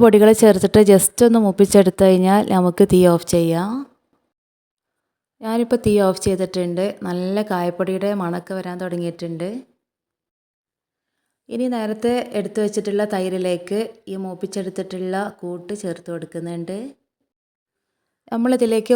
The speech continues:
ഉപ്പ് ചേർത്തിട്ടുണ്ടായിരുന്നില്ല. അപ്പോൾ ഇതിലേക്ക് ആവശ്യമായിട്ടുള്ള ഉപ്പ് കൂടെ ഈ സമയത്ത്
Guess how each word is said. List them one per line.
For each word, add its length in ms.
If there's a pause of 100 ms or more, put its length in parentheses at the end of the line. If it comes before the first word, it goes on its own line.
ഉപ്പ് 240
ചേർത്തിട്ടുണ്ടായിരുന്നില്ല. 880 (240)
അപ്പോൾ 240
ഇതിലേക്ക് 380
ആവശ്യമായിട്ടുള്ള 580 (180)
ഉപ്പ് 280
കൂടെ 240
ഈ 100
സമയത്ത് 400